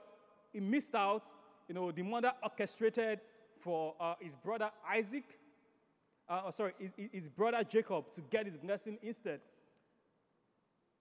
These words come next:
And how do we know that, you know, <laughs> uh, Esau did this out of ignorance? Because,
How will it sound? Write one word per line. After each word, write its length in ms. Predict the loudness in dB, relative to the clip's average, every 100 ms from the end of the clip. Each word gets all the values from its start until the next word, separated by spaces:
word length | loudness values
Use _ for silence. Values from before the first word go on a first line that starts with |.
| -4
And 140 | -2 2
how 120 | 2
do 100 | 4
we 80 | 4
know 160 | 6
that, 180 | 6 4
you 60 | 0
know, 220 | -2 -2 -6 -6 -2
<laughs> 200 | -2 -2 -8 -20 -20 -4
uh, 160 | -2 -2 -4 -16 _ -14 -2
Esau 300 | 0 2 0
did 260 | 0 -6
this 180 | -4 -8 -8 0
out 220 | 2 2
of 100 | 0 -2
ignorance? 400 | -6 -2 -2 -2
Because, 380 | 0 2 2